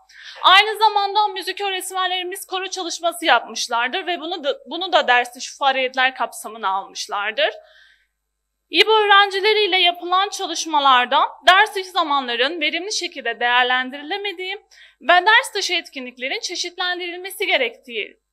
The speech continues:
ortaya çıkmıştır. Burada belirli gün ve haftalarda yapılan etkinlikler de aslında ders dışı faaliyetler kapsamında incelenmiştir yapılan çalışmalarda.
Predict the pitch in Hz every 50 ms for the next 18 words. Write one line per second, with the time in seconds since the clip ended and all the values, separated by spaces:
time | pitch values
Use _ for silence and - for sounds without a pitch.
0 | _ _ _ _ _ _ _ _ 262 277 269 269 269 269 233 226 226 - - 220
1 | _ 214 214 220 - - - 349 453 494 - _ _ _ _ _ _ - _ _
2 | _ _ _ _ _ - 349 440 480 453 427 440 427 427 415 - 370 359 311 392
3 | 349 403 349 392 427 415 403 403 370 359 349 339 349 - 359 349 359 349 370 359
4 | 415 392 370 349 349 339 381 403 392 370 359 359 - - 330 311 320 339 330 349
5 | 415 440 440 403 311 254 240 240 240 - - 262 254 262 254 262 302 302 302 302
6 | - 302 - - 359 359 339 - 339 311 294 294 294 302 302 311 339 339 349 339
7 | 330 302 262 269 - - 247 226 220 220 233 240 247 - 247 254 240 240 233 226
8 | 214 196 196 202 202 214 - - - 233 220 208 233 240 233 - 277 262 233 233
9 | 233 - 233 202 214 - - 240 220 214 208 190 190 190 185 247 294